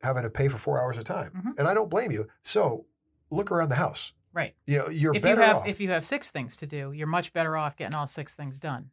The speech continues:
Speaker 2: than, as
Speaker 1: Exactly.
Speaker 2: opposed to just having them come in to do one thing. So, you know,
Speaker 1: Right.
Speaker 2: if you're gonna call somebody out, you know you're gonna have to pay that minimum,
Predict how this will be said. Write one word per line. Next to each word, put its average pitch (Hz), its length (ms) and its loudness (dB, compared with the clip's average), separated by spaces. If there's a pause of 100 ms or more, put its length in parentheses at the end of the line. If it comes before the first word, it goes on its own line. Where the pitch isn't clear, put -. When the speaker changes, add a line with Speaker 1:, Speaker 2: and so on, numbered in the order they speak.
(100)
Speaker 2:
than, 151 80 -6
as 135 160 0
Speaker 1:
Exactly. 117 180 0
Speaker 2:
opposed 151 280 -2
to 151 60 -6
just 143 160 -6
having 147 280 0
them 135 120 -4
come 143 200 -4
in 139 80 -2
to - 100 -10
do 139 140 -6
one 143 200 -4
thing. 113 220 -16
So, 143 260 -6
you 147 140 -6
know, 135 80 -2
Speaker 1:
Right. - 120 -6 (260)
Speaker 2:
if 269 100 -8
you're 196 80 0
gonna 190 140 0
call 190 200 2
somebody 170 360 -2
out, 147 240 0
you 147 80 0
know 147 80 2
you're 147 140 -2
gonna 139 120 -4
have 135 80 -6
to - 60 -20
pay 147 140 -8
that 139 180 -6
minimum, 131 420 -2